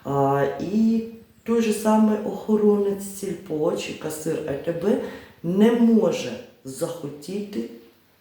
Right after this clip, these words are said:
підвищення зарплатні на цьому місці до двісті тисяч гривень. Тобто всі бажання, вони повинні бути реальні. А, з ким ви будете працювати,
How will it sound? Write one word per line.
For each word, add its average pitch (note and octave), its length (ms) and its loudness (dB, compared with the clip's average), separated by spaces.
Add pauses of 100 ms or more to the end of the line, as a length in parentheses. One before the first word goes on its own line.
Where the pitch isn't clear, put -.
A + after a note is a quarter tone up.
підвищення F3 1040 2
зарплатні E3 840 -2
на C3+ 80 0 (160)
цьому A2 260 -2
місці A2+ 580 -2 (320)
до G3 300 4
двісті G#3+ 560 -2
тисяч - 500 -10
гривень. A2+ 320 -8 (580)
Тобто G3 260 2
всі G3+ 220 4
бажання, G#3 560 2 (180)
вони F3 300 2
повинні E3+ 720 -2
бути E3+ 540 -6
реальні. C3 640 2 (1200)
А, C#3+ 640 0 (1500)
з - 120 -12
ким A#3 340 2
ви A3 100 6
будете F#3+ 400 0
працювати, D#3 720 -4